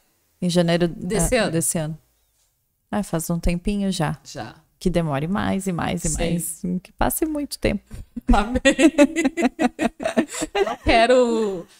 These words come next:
Speaker 2: ah, visitar o, o hospital de novo tão
Speaker 1: Aham.
Speaker 2: cedo.
Speaker 1: É.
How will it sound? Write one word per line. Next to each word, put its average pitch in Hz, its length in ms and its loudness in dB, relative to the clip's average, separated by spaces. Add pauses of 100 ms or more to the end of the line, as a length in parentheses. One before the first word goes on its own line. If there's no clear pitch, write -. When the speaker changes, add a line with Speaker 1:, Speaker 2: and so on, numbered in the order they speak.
(160)
Speaker 2:
ah, 165 920 -4
visitar 180 640 -2
o, 160 400 -6
o 185 60 -8
hospital 156 500 -4
de 170 120 -8
novo 165 140 -2 (120)
tão 214 120 2
Speaker 1:
Aham. 196 100 2
Speaker 2:
cedo. - 180 -4 (280)
Speaker 1:
É. 196 240 2